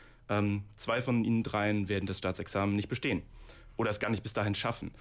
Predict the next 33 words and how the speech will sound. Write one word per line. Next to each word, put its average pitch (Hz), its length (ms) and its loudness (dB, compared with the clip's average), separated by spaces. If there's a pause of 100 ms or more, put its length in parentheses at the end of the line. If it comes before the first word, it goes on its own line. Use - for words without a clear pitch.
(460)
Und, 98 420 0
äh, 92 120 0
das 90 140 -2
bedeutet 107 320 0
halt, 107 120 -2
dass 101 120 -2
von 95 120 -2
Anfang 131 400 2
an 110 240 2
extremer 120 580 0
Druck 139 280 -2
aufgebaut 92 560 -2
wird, 113 200 -2
alles 131 200 2
darauf 110 240 -2
ausgerichtet - 580 -2
ist. 123 300 0
Und 110 240 0
du 104 60 -2
hast 104 100 -2
es 98 100 -4
früher 131 240 0
schon 104 140 0
gesagt, 104 340 0 (240)
wenn 107 80 2
man's 113 160 2
nicht 180 180 0
besteht, 113 340 0
fällt 120 200 -2
man 117 120 0
auf 107 120 -2
Null 127 220 2
zurück. - 400 -8